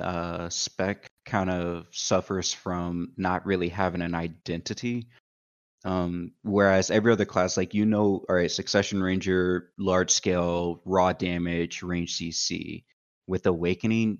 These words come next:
you don't really have anything to call your own. Um, the reason for that is, ideally, on paper, Ranger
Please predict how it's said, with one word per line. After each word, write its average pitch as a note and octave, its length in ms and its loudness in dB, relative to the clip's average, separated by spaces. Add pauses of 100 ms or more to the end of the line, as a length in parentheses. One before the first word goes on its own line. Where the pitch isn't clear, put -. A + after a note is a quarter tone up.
(140)
you G#2 80 -6
don't G#2 220 -2
really G2+ 300 -4
have F2+ 600 0
anything F2 480 -2
to E2 60 -6
call F#2 260 -2
your E2 280 -2
own. G2 300 -6 (440)
Um, F2+ 380 0
the F#2 100 -2
reason G2 400 0
for F#2 240 0
that F2+ 380 2
is, F2 540 -2 (720)
ideally, G#2+ 580 4
on G2 200 2
paper, G#2+ 540 -2
Ranger G2 580 0